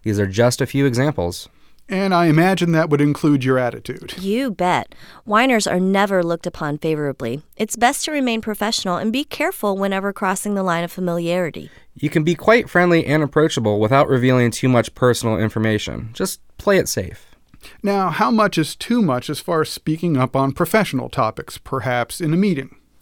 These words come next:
Speaker 3: Well, that is subjective, but it is safe to say you want to demonstrate your expertise and abilities, and you should. Be careful, however, that you don't come across as a know-it-all.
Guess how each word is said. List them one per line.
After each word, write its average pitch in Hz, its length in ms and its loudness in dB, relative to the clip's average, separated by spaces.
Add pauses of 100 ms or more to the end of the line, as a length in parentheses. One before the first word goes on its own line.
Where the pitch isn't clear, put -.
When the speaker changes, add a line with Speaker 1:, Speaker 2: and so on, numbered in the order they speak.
Speaker 3:
Well, 311 460 -2 (400)
that 311 240 2
is 339 100 0
subjective, 170 640 -2 (160)
but 269 260 0 (460)
it 339 100 2
is 440 140 0
safe 349 220 -2
to 254 100 -4
say 240 220 0
you 240 180 0
want 311 180 2
to 302 60 0
demonstrate 240 580 2
your 165 160 -2
expertise 190 680 -4
and 175 80 0
abilities, 170 580 0
and 240 260 2
you 233 80 0
should. 165 460 0 (420)
Be 302 100 2
careful, 294 420 0
however, 190 500 2
that 190 200 -2
you 247 140 0
don't 254 300 2
come 240 160 -2
across 185 400 -2
as 175 120 -4
a 180 60 -2
know-it-all. 165 500 0